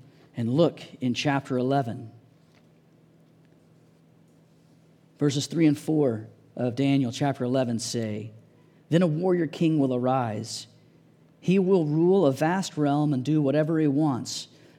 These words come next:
But as soon as he is established, his kingdom will be broken up and divided to the four winds of heaven, but not to his descendants. It will not be the same kingdom that he ruled, because the kingdom will be uprooted and will go to others besides them."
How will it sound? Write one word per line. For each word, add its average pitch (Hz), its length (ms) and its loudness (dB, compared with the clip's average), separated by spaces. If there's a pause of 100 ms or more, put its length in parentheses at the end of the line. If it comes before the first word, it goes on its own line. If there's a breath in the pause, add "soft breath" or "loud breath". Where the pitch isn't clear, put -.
(140 soft breath)
But 139 120 2
as 139 100 2
soon 220 480 4
as 139 160 -2
he 190 120 2
is 160 120 2
established, 143 720 -2 (200 loud breath)
his 214 220 4
kingdom 214 400 4
will 165 120 4
be 160 100 6
broken 170 400 4
up 180 160 4
and 156 80 0
divided 151 400 2
to 175 60 -2
the 143 80 -4
four 175 280 0
winds 170 240 0
of 143 100 -2
heaven, 139 340 0
but 110 180 -6
not 147 400 0 (220 loud breath)
to - 80 -2
his 120 100 0
descendants. 117 680 -4 (420 soft breath)
It 165 60 2
will 135 120 -4
not 170 200 0
be 180 80 4
the 160 80 0
same 185 320 0
kingdom 170 340 0
that 143 80 2
he 139 80 2
ruled, 139 380 0
because 120 300 -4
the 123 80 -6
kingdom 180 340 -2
will 151 120 -2
be 127 140 0
uprooted 165 500 0 (240 loud breath)
and 131 120 0
will 113 80 -2
go 135 200 0
to 131 180 -4
others 143 340 2
besides 127 500 -4
them." 120 400 -2